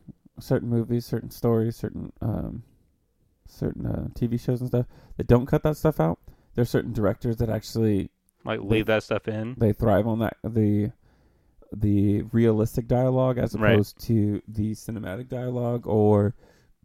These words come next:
Speaker 1: only dialogue during the moments that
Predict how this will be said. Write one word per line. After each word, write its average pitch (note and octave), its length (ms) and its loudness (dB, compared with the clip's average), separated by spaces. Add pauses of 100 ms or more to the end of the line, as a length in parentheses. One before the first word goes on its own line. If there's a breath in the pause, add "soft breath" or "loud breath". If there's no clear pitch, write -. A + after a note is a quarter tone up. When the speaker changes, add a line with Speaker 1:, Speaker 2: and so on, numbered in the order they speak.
(460)
Speaker 1:
only A#2 240 2
dialogue A#2 580 -2
during A2+ 200 -6
the G#2+ 60 -6
moments G#2+ 460 -6
that G#2 280 -2